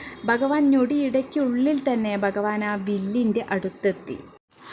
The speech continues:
"അത് തൊട്ടുപോകരുത്, അത് തൊടരുതെന്ന് ചാപരക്ഷകരും വിളിച്ചു പറഞ്ഞു." അങ്ങനെ പറഞ്ഞെങ്കിൽ ഭഗവാൻ പെട്ടെന്ന് തന്നെ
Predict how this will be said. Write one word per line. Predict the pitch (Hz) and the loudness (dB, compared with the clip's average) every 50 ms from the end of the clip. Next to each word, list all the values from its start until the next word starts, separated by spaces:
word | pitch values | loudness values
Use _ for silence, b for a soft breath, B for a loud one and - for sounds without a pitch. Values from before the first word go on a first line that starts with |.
| B B B B B B B | B B B B B B B
"അത് | 190 190 202 226 294 262 | 0 2 4 4 4 6
തൊട്ടുപോകരുത്, | 277 233 214 - - - 339 269 277 262 262 262 262 277 269 277 277 233 262 240 208 202 B B B B - | 6 4 2 0 0 0 2 4 6 6 6 6 6 6 6 4 4 4 4 4 2 0 B B B B -2
അത് | 190 190 190 196 190 | 0 2 2 2 4
തൊടരുതെന്ന് | 202 196 190 196 208 214 220 220 208 220 220 214 208 208 208 233 262 254 B B B - - | 4 4 6 4 4 4 4 2 2 2 2 2 2 2 2 0 -2 -2 B B B -8 -2
ചാപരക്ഷകരും | - 214 190 190 208 226 226 247 214 208 202 - - - 247 220 214 208 208 208 214 226 247 247 | 0 2 4 4 4 4 4 4 4 4 2 0 0 0 2 4 4 2 4 4 4 4 6 6
വിളിച്ചു | 247 208 190 185 - 220 | 4 4 0 -2 0 -2
പറഞ്ഞു." | 220 202 190 180 175 175 175 175 175 - B B B B B B B B B - | 0 0 0 -2 -2 -4 -4 -4 -6 -6 B B B B B B B B B 2
അങ്ങനെ | 302 294 302 320 330 339 330 - | 4 6 6 6 6 6 4 4
പറഞ്ഞെങ്കിൽ | 269 226 220 214 220 220 220 214 208 208 _ _ B B B B B B B B B B B 202 202 | 4 4 4 2 2 2 0 0 0 -2 _ _ B B B B B B B B B B B -4 0
ഭഗവാൻ | 214 254 254 254 294 294 285 320 330 339 349 - | 2 2 4 4 4 4 6 6 6 4 4 4
പെട്ടെന്ന് | - 269 247 247 - - - - - - 349 339 339 330 320 254 | 4 2 2 2 -2 -14 -18 -10 0 2 4 6 6 6 6 6
തന്നെ | 262 247 220 220 220 226 220 220 | 4 4 4 2 2 0 0 -4